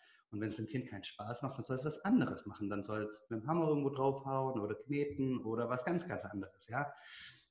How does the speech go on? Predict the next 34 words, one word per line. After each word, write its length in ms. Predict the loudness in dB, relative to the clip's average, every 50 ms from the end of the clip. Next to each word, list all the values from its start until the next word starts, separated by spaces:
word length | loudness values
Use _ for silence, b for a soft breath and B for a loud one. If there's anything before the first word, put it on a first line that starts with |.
| B _
Und, 540 | -4 -2 -2 0 0 0 0 0 0 -2 -6 _ _ -2
ähm, 220 | -2 0 -2 -2
deswegen 440 | -4 -2 2 4 6 6 6 4 4 0
ist 120 | -4 -8
es 80 | -6 -6
so 160 | -4 0 2
wichtig, 500 | 0 0 0 0 0 -2 -2 -2 -8 _ _
wie 260 | -18 -10 -4 0 2 4
man's 220 | 4 4 2 0
Lob 200 | 0 0 -2 -2
verwendet. 560 | -6 -6 -2 2 4 4 4 4 2 0 -2 -2
Ja? 220 | 0 0 0 0 -4 B B B B B
Also 260 | B -6 -4 -2 2 4
häufig, 300 | 4 4 4 4 0 -2
ich 100 | -2 -4
hab, 80 | -6 -6 -6
es 140 | -6 -4 -2
gibt 180 | -4 -4 -2 -4
Artikel, 360 | -6 -4 -4 -4 -2 -2 0
die 140 | 0 0 0
heißen, 280 | 0 -2 -2 -2 0 0
"Lob 180 | 0 0 0
ist 120 | -2 -6 -8
das 140 | -8 -6
neue 200 | -4 -2 -2 -2
Bestrafen", 640 | -2 -2 -4 -6 -6 -6 -4 -2 -2 -2 -2 -6 -10 -16 _ _ _ _ _ _
weil 120 | -2 0 2
man 140 | 2 2 2
halt 200 | 2 0 0 0
da 140 | -2 -2
das 180 | -2 -4 -6 -6
Kind, 300 | -4 -2 0 0 0 -2 B B B B B -8
ähm, 540 | -4 -2 0 0 0 0 0 0 -2 -2 -2
oftmals, 760 | -2 -2 -2 -2 -2 0 2 2 2 2 0 -2 -6 -12 -14